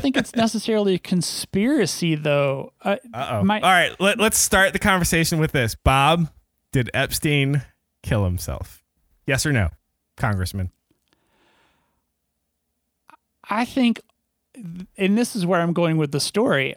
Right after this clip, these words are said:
Speaker 1: I think up until the last four weeks, I would have said, "Sure, it's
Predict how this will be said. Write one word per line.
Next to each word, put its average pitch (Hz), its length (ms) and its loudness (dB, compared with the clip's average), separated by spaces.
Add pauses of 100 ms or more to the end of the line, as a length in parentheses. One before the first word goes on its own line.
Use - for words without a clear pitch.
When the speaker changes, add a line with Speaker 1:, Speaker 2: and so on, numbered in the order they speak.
(160)
Speaker 1:
I 202 120 0
think 233 320 0
up 185 160 -2
until 185 380 2
the 170 100 2
last 156 520 -2 (100)
four - 600 -2
weeks, 175 760 -4 (320)
I 226 160 0
would 220 140 2
have 180 120 -2
said, 180 340 -2 (100)
"Sure, 370 480 0
it's 175 260 -2